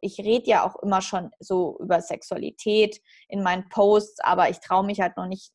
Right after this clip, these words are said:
so explizit in die Richtung irgendwie was anzubieten oder eine Ausbildung zu machen. Und irgendwann kam dann so der Punkt, wo ich gesagt habe, so, also ganz oder gar nicht, mach jetzt, ich mache jetzt noch eine Sexological Bodywork Ausbildung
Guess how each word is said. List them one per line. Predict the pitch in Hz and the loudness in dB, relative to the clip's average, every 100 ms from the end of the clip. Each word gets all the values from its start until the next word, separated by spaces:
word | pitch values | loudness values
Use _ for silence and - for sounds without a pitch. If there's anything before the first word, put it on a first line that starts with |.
| - | -12
so | - 180 - | -6 -4 -6
explizit | - - 196 - - 247 240 - _ _ _ _ _ - | -10 -8 -8 -8 -6 -4 -4 -6 _ _ _ _ _ -4
in | 208 | -2
die | 190 | 0
Richtung | 196 214 220 208 196 | 2 2 2 0 0
irgendwie | 190 190 180 | -2 -2 -2
was | 185 | -2
anzubieten | - 202 262 269 220 202 208 208 202 202 | -2 -2 0 -4 -6 -4 -4 -4 -4 -2
oder | 180 185 175 | -2 0 0
eine | - | 0
Ausbildung | - 254 277 - 226 214 214 | 4 4 2 -2 -2 -2 -6
zu | 208 | -4
machen. | 190 190 196 175 | -4 -4 -6 -8
Und | - | 0
irgendwann | 226 226 208 196 196 | 2 2 0 0 -6
kam | - 190 202 | -4 -2 -2
dann | 196 | -4
so | 185 | -2
der | 175 | -4
Punkt, | 175 196 190 | -4 -6 -6
wo | |
ich | 185 | -8
gesagt | 196 185 - | -6 -8 -8
habe, | 190 | -10
so, | - - - | -6 -4 -2
also | 151 180 165 127 _ _ _ _ _ _ _ _ _ - | -2 0 0 -2 _ _ _ _ _ _ _ _ _ 0
ganz | 202 247 | 0 2
oder | 226 202 | 2 2
gar | 175 185 | 2 0
nicht, | 196 196 - | -2 -6 -4
mach | 190 214 | -4 -2
jetzt, | 220 - - | -4 -6 -10
ich | 202 | -2
mache | 202 | 0
jetzt | 208 196 196 | 2 0 -2
noch | 196 | -4
eine | 190 | -4
Sexological | 190 185 - 180 196 190 | -6 -8 -6 -6 -6 -4
Bodywork | 214 233 226 214 214 | -2 0 2 2 2
Ausbildung | 190 208 - 202 190 190 190 190 196 | 0 0 -2 0 2 2 0 -4 -8